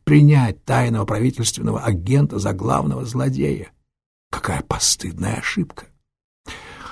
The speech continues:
«Мы тут с Евгением Осиповичем потолкуем, а вы уж не обессудьте, ступайте к себе в гостиницу, да отдыхайте», сочувственно сказал Долгорукий, «и не вешайте носа. Вы мне пришлись по сердцу,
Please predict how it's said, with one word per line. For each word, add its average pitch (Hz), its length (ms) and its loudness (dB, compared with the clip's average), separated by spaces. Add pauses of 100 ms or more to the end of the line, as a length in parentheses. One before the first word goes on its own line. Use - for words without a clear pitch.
(140)
«Мы 170 120 6
тут 147 200 2
с - 80 -4
Евгением 127 300 2
Осиповичем 104 640 -4
потолкуем, 139 680 0
а 110 220 0
вы 175 120 4
уж - 160 2
не 156 60 -2
обессудьте, 117 560 -2
ступайте 143 480 -8
к - 60 -10
себе 107 180 -4
в 98 60 -6
гостиницу, - 680 -2
да 120 180 -4
отдыхайте», - 840 -8 (480)
сочувственно 101 500 -6
сказал 95 320 -6
Долгорукий, 95 600 -8
«и 104 360 -6
не 95 140 -4
вешайте 92 500 -4
носа. 85 580 -6 (340)
Вы 190 100 2
мне - 120 0
пришлись - 360 -4
по - 160 -10
сердцу, - 540 -4